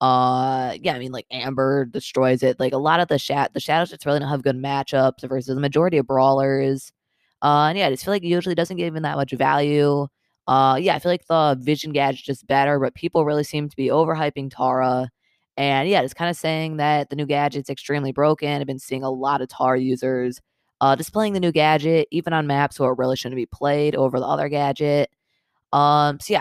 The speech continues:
I feel like Tara a little bit overrated right now. Uh,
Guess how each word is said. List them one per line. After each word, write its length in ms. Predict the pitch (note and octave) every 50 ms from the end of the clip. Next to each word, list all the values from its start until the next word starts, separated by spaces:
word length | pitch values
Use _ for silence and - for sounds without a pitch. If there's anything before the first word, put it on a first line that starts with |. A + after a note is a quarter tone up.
| A#2+ E2+
I 60 | -
feel 160 | - - G3+
like 120 | G#3 F#3 -
Tara 280 | F3+ F#3 F#3 F#3 F3+ E3
a 60 | F3
little 180 | D#3 F3+ F#3
bit 140 | F3+ F#3 E3+
overrated 540 | D3+ D#3+ D#3+ D3+ D#3 C#3+ C#3 C#3+ C#3+ C#3+ D3
right 160 | D3 C#3+ C#3+
now. 460 | D3 C#3+ C#3+ C#3+ C#3+ C#3 C#3 C#3 C#3 C#3 -
Uh, 260 | - C#3 C3+ C3+ C3+